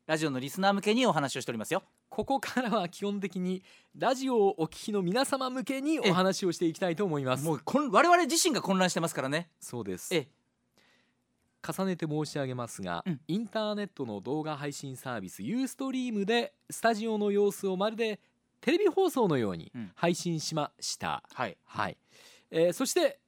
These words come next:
Speaker 2: 今週からユーストリームは毎週配信と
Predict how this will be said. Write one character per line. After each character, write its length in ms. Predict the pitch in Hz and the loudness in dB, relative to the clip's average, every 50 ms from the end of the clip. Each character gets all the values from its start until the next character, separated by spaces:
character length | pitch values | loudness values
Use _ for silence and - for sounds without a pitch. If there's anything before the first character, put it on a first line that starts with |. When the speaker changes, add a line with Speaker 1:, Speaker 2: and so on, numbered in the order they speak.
| _ _ _ _ _ | _ _ _ _ _
Speaker 2:
今 240 | - - 214 269 302 | -4 -2 0 0 0
週 260 | - - 285 277 254 | -2 -2 -2 -2 -4
か 140 | 202 - 202 | -4 -2 0
ら 180 | 220 233 - - _ _ _ _ _ _ - | 0 0 0 -2 _ _ _ _ _ _ -6
ユ 180 | - 131 185 240 | -2 -2 0 0
ー 60 | 233 | -2
ス 100 | - - | -4 -4
ト 100 | 240 233 | -4 -4
リ 180 | 214 220 208 | -4 -4 -4
ー 40 | 165 | -6
ム 80 | 123 113 | -4 -4
は 240 | 120 123 113 95 - _ _ _ _ _ | -2 -2 -4 -4 -8 _ _ _ _ _
毎 380 | - 110 113 123 151 226 311 311 | -12 -2 4 6 8 8 8 6
週 480 | - - 392 403 370 370 330 233 - _ _ _ _ _ _ _ _ | 4 4 6 8 10 10 8 6 2 _ _ _ _ _ _ _ _
配 260 | _ - - - 190 202 | _ -4 2 4 4 4
信 260 | - - 226 202 180 | 4 2 0 -2 -2
と 220 | - 135 113 - | -2 -4 -6 -6